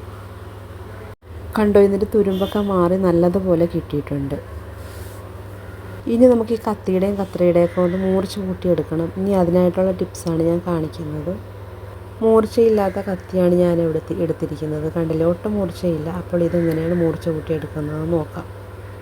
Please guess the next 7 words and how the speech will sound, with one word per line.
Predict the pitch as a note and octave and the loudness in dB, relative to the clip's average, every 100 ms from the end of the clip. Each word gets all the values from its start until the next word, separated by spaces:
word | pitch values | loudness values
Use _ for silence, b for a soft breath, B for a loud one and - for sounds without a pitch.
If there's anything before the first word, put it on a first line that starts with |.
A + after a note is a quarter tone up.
| - - - - - - - - - - | -14 -14 -14 -14 -14 -16 -18 -18 -8 -2
അതിനായിട്ടൊരു | G#3 A#3 A3+ G#3+ G#3+ G#3 | 6 8 8 6 4 4
അലൂമിനിയം | F#3+ F3+ F#3 F#3+ G3 | 4 4 4 2 -2
ഫോയിൽ | G#3 G3 G3 | 0 0 2
എടുത്തിട്ടുണ്ട്. | D#3+ D3+ D3+ D3 C#3+ D3 G3 - - - - - - - - - A#3 | 0 -2 -6 -4 -4 -4 -6 -8 -14 -16 -16 -16 -16 -16 -18 -8 -4
ഈ | - | 0
കത്രിക | A3+ - F#3+ F#3+ | 0 4 4 6
കൊണ്ട് | F#3 | 4